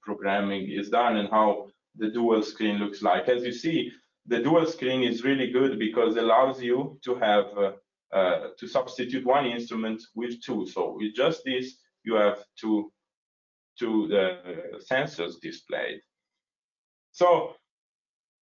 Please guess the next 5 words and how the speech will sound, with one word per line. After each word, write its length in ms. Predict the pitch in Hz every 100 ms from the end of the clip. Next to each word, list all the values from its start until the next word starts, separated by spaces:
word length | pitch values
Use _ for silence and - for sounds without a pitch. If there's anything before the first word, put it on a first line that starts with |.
| _ _ _ _ - - _ -
I 160 | 160
think 280 | 156 226 226
that 460 | 156 156 143 - - _ _ _ _ _ _ _ _ _
this 340 | 135 160 - -
was, 420 | 123 123 120 120